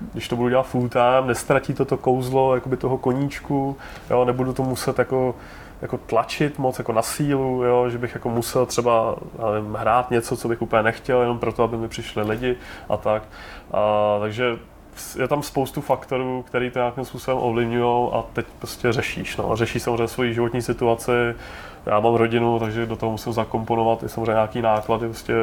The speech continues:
na dítě a s kačkou chceme občas někam zajet a to. Takže není to, kdyby mi bylo třeba dvacet,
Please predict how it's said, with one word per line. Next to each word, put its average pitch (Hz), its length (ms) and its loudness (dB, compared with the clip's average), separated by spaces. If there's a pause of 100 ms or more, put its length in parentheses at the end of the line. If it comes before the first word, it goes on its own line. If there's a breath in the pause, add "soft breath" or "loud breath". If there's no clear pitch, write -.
(280)
na 113 120 -2
dítě 113 340 -2 (240)
a - 40 0
s - 100 -10
kačkou 117 300 -2
chceme 117 260 -4
občas 113 320 -6
někam 117 220 -4
zajet 117 280 2
a 117 60 -2
to. 110 200 0 (520 loud breath)
Takže 107 360 -2
není 117 220 0
to, 123 300 0
kdyby 143 200 0
mi 185 100 0
bylo 170 180 0
třeba 139 200 0
dvacet, 147 540 -2